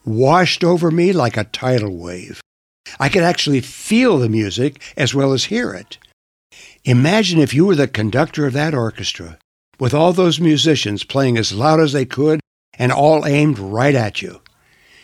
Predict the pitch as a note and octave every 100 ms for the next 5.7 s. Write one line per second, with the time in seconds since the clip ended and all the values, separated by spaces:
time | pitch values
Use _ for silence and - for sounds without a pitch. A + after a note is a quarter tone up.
0 | _ - D3+ F3+ A#3+ C4 D3+ D3 A2 C3+
1 | C3 E3 C#3+ C#3+ B2 A#2+ G2+ - - A#3+
2 | B3 B2 G#2 A2 C3 F#3 A#2 E2+ - C3
3 | F3 F#2 F#2+ B2 _ _ _ _ _ _
4 | _ - A#3 F3+ E3+ C#3+ - G3+ E3+ A#2+
5 | G2 E2 F#2 F2 E2 -